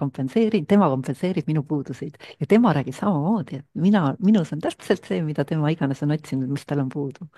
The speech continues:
Ja siis me kompenseerime, ehk me, mida see tegelikult tähendab? See on kompensat-, kompensatiivne suhe. Ehk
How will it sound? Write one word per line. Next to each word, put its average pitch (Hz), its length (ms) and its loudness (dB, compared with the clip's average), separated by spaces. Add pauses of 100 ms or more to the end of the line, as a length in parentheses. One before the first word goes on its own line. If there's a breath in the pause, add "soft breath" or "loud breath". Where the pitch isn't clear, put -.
(320 loud breath)
Ja 180 80 6
siis 247 160 6
me 202 80 6
kompenseerime, 151 880 0
ehk - 80 -12
me, 147 160 0 (480)
mida 214 180 4
see 165 160 -6
tegelikult 147 460 -4
tähendab? 143 320 -4
See 175 80 -4
on 175 100 -2
kompensat-, 160 800 -4 (640)
kompensatiivne 160 1160 0
suhe. 147 300 -6 (880 loud breath)
Ehk - 340 0